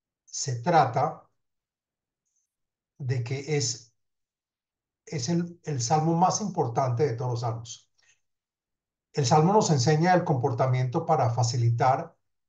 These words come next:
nuestros pedidos y requerimientos que hacemos a Hashem.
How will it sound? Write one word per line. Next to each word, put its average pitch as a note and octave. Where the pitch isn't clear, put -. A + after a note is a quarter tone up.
nuestros D3+
pedidos C#3+
y F#3
requerimientos G#3+
que D3+
hacemos D3
a C#3
Hashem. A#2